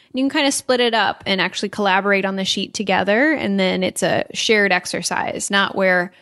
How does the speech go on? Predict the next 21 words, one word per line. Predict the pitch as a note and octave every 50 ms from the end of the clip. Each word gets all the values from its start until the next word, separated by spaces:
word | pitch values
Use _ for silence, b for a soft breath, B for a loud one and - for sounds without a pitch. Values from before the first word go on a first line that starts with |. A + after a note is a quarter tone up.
| b b b
one | - G#3 G#3 A3 A3 A3 A3
partner | G#3 G#3+ G3 F3+ - - F#3 F3+ F3+ F3+ - -
is | - - F#3+ F#3 F#3 - F3+ F#3 -
laying | F#3+ F#3 F3+ F3+ F3+ F3+ F3+ F3+
down | G3+ A3 A#3 B3 B3
a | A#3+ A3
budget | G3 G3+ F#3+ F#3+ F#3+ G3 F#3+ F3+ - -
on | F#3 F3+
the | F3+ F3+
other | F#3 F3 F3+ - -
person, | - - A3+ A#3 A3 - - D4 E4 F#4 F4
but | C4 - -
where | G3+ G3
you're | G3 F#3+ F#3 F#3 F#3+
collaborating | - - G3+ F#3 F3+ F3 F3 F#3 F#3 F#3 F3+ F3+ F#3 F3+
on | F3+ F3 F3
it | E3+ F3 F3+ - _
as | - F#3+ F3+
a | F3
project | - - F3 E3 E3+ - - - - -
together. | - F#3 - - - - - - - - - A#3+